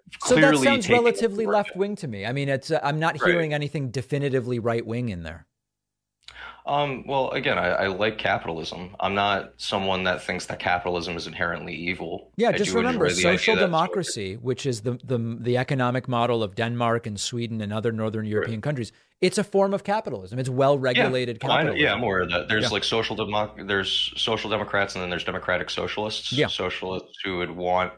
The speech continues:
Speaker 2: a capitalist society to become socialist inevitably would be democratic socialists. So I guess in that sense, yeah, I would, I'm for social programs.
Speaker 1: Yeah.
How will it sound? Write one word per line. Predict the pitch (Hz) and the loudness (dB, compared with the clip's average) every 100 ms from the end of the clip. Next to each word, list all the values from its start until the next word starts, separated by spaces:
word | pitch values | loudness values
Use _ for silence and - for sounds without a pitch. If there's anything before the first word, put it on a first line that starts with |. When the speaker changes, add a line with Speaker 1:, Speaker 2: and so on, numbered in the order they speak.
| - _ _ _ _ | -18 _ _ _ _
Speaker 2:
a | 87 | -4
capitalist | 87 90 87 - 92 | -2 0 0 -2 -4
society | 90 85 87 85 | -4 -2 0 0
to | 82 | -4
become | 82 85 87 | -6 -6 -4
socialist | 85 85 85 87 - | -4 -2 -4 -6 -4
inevitably | 85 87 82 87 | -4 -2 -4 -2
would | 85 82 | -4 -6
be | - 85 | -6 -8
democratic | - - - 92 87 | -8 -12 -4 -4 -2
socialists. | - 87 87 87 87 - - - _ _ _ | -2 -2 -2 -6 -6 -8 -10 -14 _ _ _
So | - 107 101 | -2 2 2
I | |
guess | 104 117 - | 2 0 0
in | 101 | 0
that | 95 | 0
sense, | - 92 - | 0 -2 -2
yeah, | 95 87 | 0 2
I | 87 85 | 2 -2
would, | 82 80 - - | -4 -12 -20 -2
I'm | 101 117 | 0 0
for | 110 131 113 | 0 0 2
social | 101 101 87 | 0 -2 -4
programs. | 110 95 73 76 - - | -4 -4 -6 -6 -8 -4
Speaker 1:
Yeah. | 147 175 | 0 0